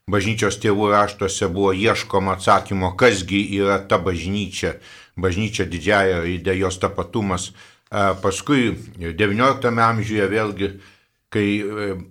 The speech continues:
bažnyčia buvo sukrėsta naujų pasaulėžiūrinių iššūkių, galiausiai štai dvidešimto amžiaus vidurys, e, bažnyčioje juntamas didelis, e,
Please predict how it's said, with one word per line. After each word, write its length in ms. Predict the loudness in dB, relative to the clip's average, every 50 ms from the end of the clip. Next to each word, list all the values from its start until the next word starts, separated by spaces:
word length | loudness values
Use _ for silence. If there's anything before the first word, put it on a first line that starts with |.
| -16 -14 -8 -4 -2
bažnyčia 880 | 0 0 0 -2 -2 -4 -4 -4 -2 0 0 0 0 -2 -4 -6 -8
buvo 260 | -6 -4 -2 0 0 -2
sukrėsta 840 | -4 -6 -8 -4 -2 0 0 -2 -2 -6 -6 0 2 4 4 4 4 2
naujų 480 | 0 -2 -2 -2 -2 -2 -2 -4 -4 -4
pasaulėžiūrinių 1080 | -4 -6 -4 -2 -2 -2 0 0 -2 -2 -2 -2 -2 -2 -2 -2 -2 -4 -4 -2 -2 -2 -4 -6 -8 -12 -20 -20 _ _ _ _ _ _ -4
iššūkių, 680 | -2 -2 0 -2 -2 -4 -6 -6 -4 -2 0 0 0 0 -4 -10 -18 -20 -20 -20 _ _ _ 0
galiausiai 560 | 2 4 6 6 6 4 2 0 -4 -4 -4
štai 300 | -4 -4 0 0 0 0 0
dvidešimto 600 | -2 -2 -2 0 -2 -2 -2 -4 -6 -4 0 2
amžiaus 480 | 2 2 2 0 -2 -4 -4 -6 -6 -8 -6
vidurys, 640 | -6 -4 -2 -2 -2 -2 -2 -2 -4 -4 -6 -4 -2
e, 320 | -2 -2 -2 -2 -4 -6 -10 -14 -18 _ -20 -20 -20 -20 _ _ _ -6
bažnyčioje 1000 | -4 -4 -2 -2 -2 -4 -4 -4 -2 0 2 2 4 4 4 4 4 2 2 0 -2 -4
juntamas 580 | -4 -2 -2 -2 -2 -2 0 0 -2 -2 -4 -6
didelis, 560 | -8 -4 -2 -2 0 0 -2 -4 -6 -8 -8
e, 480 | -6 -6 -6 -6 -6 -4 -2 -2 -2